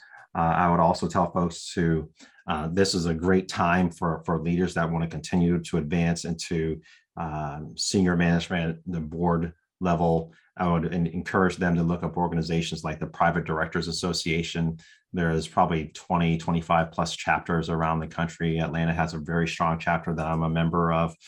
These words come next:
Uh, and, and then also, you know, as you can imagine, there's a huge push right now for diversity in the boardroom.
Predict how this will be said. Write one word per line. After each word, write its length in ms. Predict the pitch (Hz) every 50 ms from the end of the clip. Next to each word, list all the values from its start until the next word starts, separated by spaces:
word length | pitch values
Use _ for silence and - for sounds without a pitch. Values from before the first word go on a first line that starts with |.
| - - - - - - - - -
Uh, 380 | - 85 80 78 76 78 78 - -
and, 160 | 85 82 82
and 200 | 80 82 85 82
then 120 | 85 82
also, 520 | 87 98 123 - - - 92 82 78 76 - - _ _ _ _ _ _ _ _ _ _ _ - - -
you 120 | 98 98
know, 280 | 90 85 82 80 82 80 - - - - - - - - _ _ -
as 180 | 120 110 98 110
you 80 | 110
can 120 | 90 - 104
imagine, 580 | 104 98 92 95 98 98 98 101 95 90 90
there's 240 | 85 95 95 92 87
a 60 | 92
huge 500 | 87 85 - - 110 104 101 95 - -
push 320 | - - - 101 - - -
right 180 | 92 90 90
now 300 | 85 92 90 90 90 87
for 260 | 90 - - 98 90 85
diversity 540 | 87 80 76 90 87 87 - - 95 87
in 60 | 87 85
the 80 | 82
boardroom. 720 | 78 76 85 82 87 90 87 92 98 98 98 101 104 98